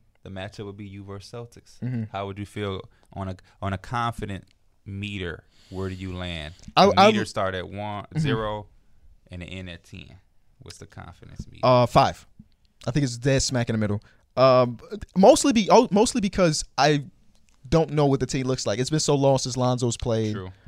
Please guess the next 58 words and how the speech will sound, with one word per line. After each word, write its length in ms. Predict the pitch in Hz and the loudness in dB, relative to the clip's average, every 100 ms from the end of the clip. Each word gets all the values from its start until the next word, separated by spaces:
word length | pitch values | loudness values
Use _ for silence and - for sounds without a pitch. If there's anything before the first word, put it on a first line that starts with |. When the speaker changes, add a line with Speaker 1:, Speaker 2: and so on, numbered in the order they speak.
| _ - | _ -2
Speaker 2:
Um, 100 | 110 | -2
Speaker 1:
When 80 | |
Speaker 2:
Caruso 340 | 110 143 170 147 | 2 4 6 4
Speaker 1:
is 60 | 139 | 4
Speaker 2:
just 100 | 143 | 4
Speaker 1:
Lonzo 200 | 127 127 | 2 0
Speaker 2:
came 80 | 120 | -2
Speaker 1:
coming 120 | 107 | 0
back? 120 | 104 | -2
Speaker 2:
back. 60 | 98 | -4
Speaker 1:
We 60 | |
talking 180 | 113 107 | -8 -10
about 120 | 95 95 | -8 -8
Ben? 300 | 123 117 113 | -12 -12 -6
Speaker 2:
I 120 | 127 135 | 0 2
have 100 | 123 | 4
no 180 | 123 | 4
idea. 380 | 113 107 110 98 | 4 2 -2 -4
They 200 | 120 143 | 0 0
actually 320 | 147 160 - 151 | 4 2 2 0
talking 220 | 151 135 | 0 2
about 160 | 123 | 0
Patrick 300 | - 139 123 | 0 -4 -2
Williams 300 | 123 139 123 | 0 0 -2
coming 220 | - 113 107 | -6 -4 -2
back 160 | 101 | -2
before 280 | 107 107 104 | -4 -6 -4
Lonzo, 400 | 101 95 90 104 | -4 -6 -8 -8
so 140 | - | -4
that 80 | 117 | -2
just 160 | 120 113 | -2 -2
lets 180 | 107 120 | -4 -4
you 60 | |
know. 280 | 107 90 87 _ | -4 -6 -8 _
Speaker 1:
Oh 80 | 110 | -2
yeah, 180 | 120 107 | 0 -2
'cause 180 | 107 92 | -4 -6
Lonzo 420 | 107 110 104 92 | -4 -6 -8 -10
ain't 220 | 87 95 | -10 -12
even 160 | 92 87 | -12 -14
cutting 340 | - 95 87 | -12 -12 -12
yet. 220 | 80 82 - | -16 -18 -12
Speaker 2:
Yeah. 240 | 120 117 92 | -2 0 0
Speaker 1:
That's 140 | - | -4
it. 60 | - | -2
Speaker 2:
Um, 380 | 113 107 104 104 - - - - - - - - - - - - | 0 0 -2 -8 -18 -20 -20 -20 -20 -20 -20 -10 -8 -8 -12 2
maybe 200 | 359 427 | 6 6
it's 120 | 427 | 6
more 100 | 285 | 4
of 60 | 180 | 2
a 40 | |
four. 300 | - 127 85 | 2 0 4
I 80 | 190 | 4
would 100 | 233 | 4
say 120 | 233 | 2
probably 280 | 220 185 156 | 4 2 2
a 40 | |
four. 280 | - 117 - | -2 -4 -6